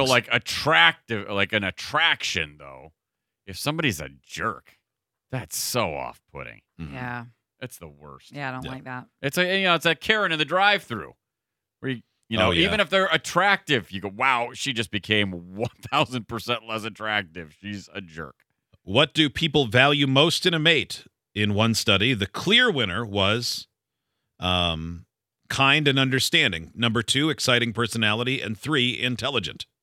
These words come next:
Speaker 1: Men did value appearance more than women did, and women valued wealth more than men did. But neither money nor looks made the top few for either gender.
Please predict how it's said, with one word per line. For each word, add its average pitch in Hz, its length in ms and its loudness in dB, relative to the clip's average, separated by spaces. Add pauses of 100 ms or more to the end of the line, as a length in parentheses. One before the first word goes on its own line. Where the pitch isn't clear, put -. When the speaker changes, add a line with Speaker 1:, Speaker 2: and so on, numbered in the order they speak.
(840)
Speaker 1:
Men 120 220 4
did 117 160 2
value 107 320 4
appearance 110 420 0
more 107 180 0
than 95 140 -4
women 127 280 0
did, 107 300 0 (360)
and 82 140 -6
women 120 260 2
valued 120 400 4
wealth 175 260 4
more 190 180 2
than 208 160 0
men 226 240 4
did. 78 300 -6 (340)
But 90 160 -4
neither 123 280 6
money 165 320 4
nor 220 200 2
looks 143 280 0
made 123 220 2
the 127 60 -4
top 127 340 0
few 113 240 0
for 117 260 -6
either 90 280 -2
gender. - 440 -12